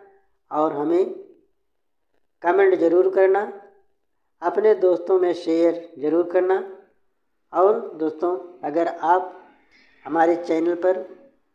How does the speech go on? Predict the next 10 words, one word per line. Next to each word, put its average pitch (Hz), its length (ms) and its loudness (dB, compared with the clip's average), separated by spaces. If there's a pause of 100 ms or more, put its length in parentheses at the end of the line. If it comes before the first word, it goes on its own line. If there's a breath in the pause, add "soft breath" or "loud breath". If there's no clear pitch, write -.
(220)
पहली 175 260 4
बार 175 260 4
विजिट 160 320 -2
कर 180 160 -2
रहे 180 240 2
हों 180 180 0 (720)
तो 180 80 -4
हमारे 156 320 -2
चैनल 147 300 -6
को 180 200 0